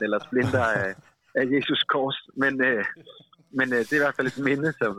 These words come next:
der er nogen, der gerne vil have med hjem. Øhm, men, øhm, ja, altså, så er banen ligesom blevet skubbet derover, hvis man kan sige det sådan. Og så, øh, og så kommer man til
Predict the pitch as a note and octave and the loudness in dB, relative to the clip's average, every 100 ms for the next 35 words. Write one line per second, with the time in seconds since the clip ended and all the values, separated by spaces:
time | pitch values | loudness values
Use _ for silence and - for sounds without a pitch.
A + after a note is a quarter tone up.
0 | G2+ A2 A#2 B2+ A#2+ A#2 A#2 A#2 A#2+ A#2 | -2 0 0 0 0 0 0 0 2 0
1 | A#2+ - - - - A#2+ A#2 A2 G#2+ G#2 | -2 -12 -20 -20 -4 2 4 4 2 -2
2 | F#2+ E2+ _ _ _ _ - C#3 C3+ C3 | -8 -12 _ _ _ _ -2 2 4 2
3 | A#2 A2+ G#2+ G#2 F#2+ - _ _ C#3+ D#3 | 0 -2 -6 -10 -14 -20 _ _ 0 2
4 | C3+ C#3 C#3 D#3 _ _ - C3+ C#3+ D3+ | 0 -2 -2 -4 _ _ -4 -2 0 0
5 | E3 D3+ D3 A2+ - - B2 A2+ D3 B2+ | -2 -6 -2 -2 0 0 2 2 2 2
6 | A#2+ A2 G#2+ G#2 - B2+ B2+ C3+ B2+ - | 0 -2 -4 -6 -6 -4 0 0 -2 -10
7 | - _ _ _ _ _ B2+ - C#3+ C#3+ | -20 _ _ _ _ _ -2 2 2 4
8 | C3+ A#2 A2 - D3 C#3+ C3 A2+ A2 - | 4 2 0 -2 -4 -4 -4 -6 -6 -2
9 | C#3+ | 0